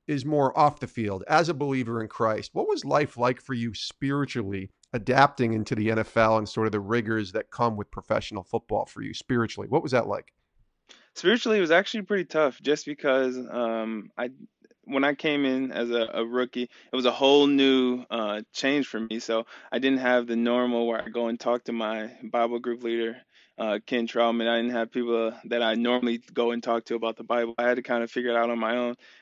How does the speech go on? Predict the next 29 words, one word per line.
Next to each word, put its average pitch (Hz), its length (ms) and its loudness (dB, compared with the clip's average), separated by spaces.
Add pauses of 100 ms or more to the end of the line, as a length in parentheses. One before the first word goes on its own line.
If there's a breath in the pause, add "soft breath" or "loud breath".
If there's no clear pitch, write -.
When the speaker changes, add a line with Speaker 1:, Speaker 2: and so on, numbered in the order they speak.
Speaker 2:
me 131 120 6
and 123 100 6
my 113 140 4
wife. 123 340 6
So 113 300 0 (420 soft breath)
we 143 240 4
just, 135 340 2
uh, 113 200 0
you 123 100 2
know, 120 160 4
spoke 127 320 0
to - 80 -4
each 123 140 -2
other, 120 120 4
had 123 140 6
to 123 60 -6
find 127 240 4
a 127 40 4
new 127 140 4
church 135 440 2
and 120 60 -6
everything. 120 520 -4
So 117 420 -4
it 139 120 -2
was 160 140 -6
actually 151 280 -2
pretty 131 180 -2
tough. 131 400 -2
Um, 117 400 -10